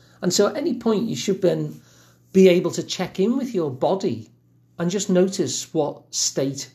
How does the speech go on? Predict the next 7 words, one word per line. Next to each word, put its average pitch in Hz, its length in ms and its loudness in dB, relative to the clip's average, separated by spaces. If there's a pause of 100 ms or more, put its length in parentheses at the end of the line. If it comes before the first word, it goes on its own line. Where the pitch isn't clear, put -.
(120)
you're 131 340 2
in, 120 180 2
what 165 200 -2
state 156 280 -2
you're 151 180 -2
moving 143 400 -2
towards 120 800 -2